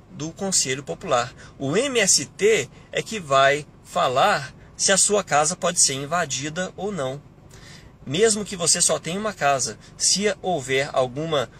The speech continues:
subutilização da casa, sua casa poderá ser invadida.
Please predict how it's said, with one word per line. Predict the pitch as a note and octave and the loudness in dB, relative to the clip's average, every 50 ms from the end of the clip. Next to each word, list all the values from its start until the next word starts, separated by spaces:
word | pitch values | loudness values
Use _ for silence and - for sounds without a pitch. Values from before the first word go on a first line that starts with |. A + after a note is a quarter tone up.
| - - | -6 -2
subutilização | - - - - A#3 C#4+ B3+ F#3 E3+ E3+ D#3+ - D3+ C3 C3+ A#2+ B2+ A#2 - - B2 A#2+ | 2 2 2 2 0 -2 -4 -6 -6 -4 -2 -2 -2 -2 -2 -2 -2 0 0 0 0 -2
da | A2+ A2 A2 | -4 -6 -4
casa, | - E3+ F#3+ F#3+ D#3+ C3 A#2+ - - | -2 0 2 2 0 0 -4 -6 -4
sua | - - B3+ C#4 | -4 -4 -4 -4
casa | - F3 D#3 D#3 E3 D#3+ | -4 -4 -4 -4 -6 -8
poderá | - F#3+ F3+ F3+ E3 D3 C#3+ C#3 | -10 -10 -8 -6 -4 -4 -4 -6
ser | - D#3+ | -6 -8
invadida. | E3 F#3 G3 F3 D3 C#3+ C#3 C3 A2+ - - - | -8 -6 -8 -8 -6 -8 -8 -10 -10 -10 -14 -14